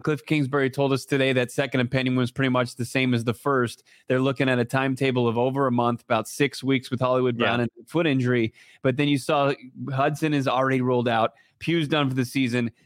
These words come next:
Speaker 1: Darrell Williams, who Rodney, or who Cliff Kingsbury ruled out earlier this week,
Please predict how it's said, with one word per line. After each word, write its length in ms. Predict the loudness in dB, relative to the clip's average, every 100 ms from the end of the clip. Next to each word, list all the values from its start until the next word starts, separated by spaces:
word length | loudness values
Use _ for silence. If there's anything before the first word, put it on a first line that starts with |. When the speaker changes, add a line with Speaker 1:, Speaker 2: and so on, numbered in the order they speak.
| -4
Speaker 1:
Darrell 260 | 0 0
Williams, 460 | 0 0 0 -2 -2
who 240 | -2 -2
Rodney, 360 | 0 0 0 0
or 220 | 0 2
who 220 | 2 0
Cliff 240 | 0 -2 0
Kingsbury 400 | -2 0 0 2
ruled 220 | 2 2
out 140 | 0 0
earlier 320 | 0 2 2
this 200 | 0 -4
week, 360 | 0 0 0